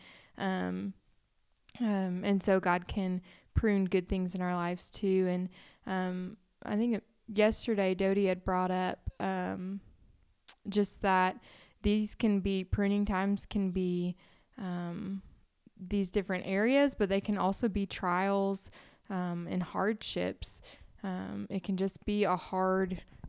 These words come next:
time in our life, um, for whatever reason, circumstantial or, um, different things. And those hard times can be just a season of pruning, um,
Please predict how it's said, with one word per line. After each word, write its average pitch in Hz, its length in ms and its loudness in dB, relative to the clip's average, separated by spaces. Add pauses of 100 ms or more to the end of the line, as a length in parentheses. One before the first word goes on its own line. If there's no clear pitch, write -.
(100)
time 196 580 0
in 196 200 0
our 185 160 2
life, 185 560 -4 (400)
um, 180 580 -4 (380)
for 196 180 0
whatever 185 560 2
reason, 185 480 0
circumstantial 185 880 -4
or, 180 520 0 (400)
um, 190 520 -4 (140)
different 196 420 0
things. 190 460 0
And 180 320 -4 (300)
those 190 180 6
hard 185 320 -2
times 180 380 -4
can 190 220 -6
be 175 520 -2
just 185 280 -6
a 190 60 -2
season 180 400 -2
of 180 220 -4
pruning, 180 580 -2 (400)
um, 190 520 -6